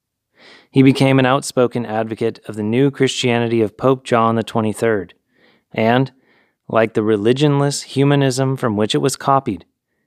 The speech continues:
he upheld man's reason, with or without faith in God, as the key to global felicity." Pope John's optimism, Merton wrote,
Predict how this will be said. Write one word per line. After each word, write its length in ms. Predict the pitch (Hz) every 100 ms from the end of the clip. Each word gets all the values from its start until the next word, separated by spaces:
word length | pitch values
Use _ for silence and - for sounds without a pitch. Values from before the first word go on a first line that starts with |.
| _
he 140 | 131
upheld 420 | 127 110 143 156 147
man's 360 | 123 104 92
reason, 340 | 98 92 92 - _ _ -
with 400 | 104 120 139 - _
or 160 | 117 104
without 480 | 92 127 131 135 -
faith 280 | 110 101
in 120 | 110 101
God, 360 | 101 90 87 _ _ _ _ _ _
as 160 | 139 127
the 140 | 131
key 340 | - 151 147 139
to 140 | 143
global 500 | 117 120 117 113 110
felicity." 680 | 101 107 107 - 107 104 95 _ _ _ _ _ _ _ _ _ _ _ _ _ _
Pope 300 | 151 165 -
John's 340 | 147 139 127 -
optimism, 580 | 135 139 120 104 92 90 _ _ _
Merton 340 | 113 110 98 95
wrote, 360 | 98 104 -